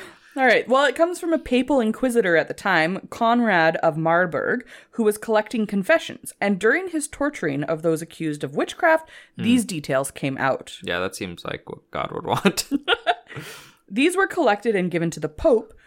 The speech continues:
Speaker 1: who went on to write the bull in response.
Speaker 2: Sorry, sorry. So these people were like, like, "Oh, uh, we, we lick toads' asses." Like, I feel like they were pranking this guy.
Speaker 1: <laughs> I don't know.
Speaker 2: Like, it's like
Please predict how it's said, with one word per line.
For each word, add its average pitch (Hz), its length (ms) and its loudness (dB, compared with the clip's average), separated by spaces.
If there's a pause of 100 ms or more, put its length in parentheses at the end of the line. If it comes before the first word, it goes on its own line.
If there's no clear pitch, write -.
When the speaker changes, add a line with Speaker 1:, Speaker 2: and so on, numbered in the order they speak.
(120)
Speaker 1:
who 233 120 -6
went 233 160 2
on 254 140 -2
to 285 100 -4
write 185 240 0
the 202 80 -6
bull 147 360 -4
in 139 120 -8
response. 143 640 -4
Speaker 2:
Sorry, 117 320 6
sorry. 95 300 2
So - 120 -8
these 120 180 -2
people 123 260 -4
were 107 140 0
like, 107 280 -2 (280)
like, 127 260 -2 (180)
"Oh, 180 200 2
uh, 190 340 4 (340)
we, 185 140 2
we 180 220 4
lick 254 300 6
toads' 214 500 6
asses." 170 720 2
Like, 151 300 4
I 139 100 6
feel 170 260 4
like 185 200 4
they 151 120 8
were 131 220 2 (360)
pranking 180 580 -4
this - 260 -8
guy. - 140 -6
Speaker 1:
<laughs> 392 140 2
I 508 40 -2
don't 285 240 2
know. 170 360 0
Speaker 2:
Like, 139 320 4
it's 147 180 0
like 123 360 4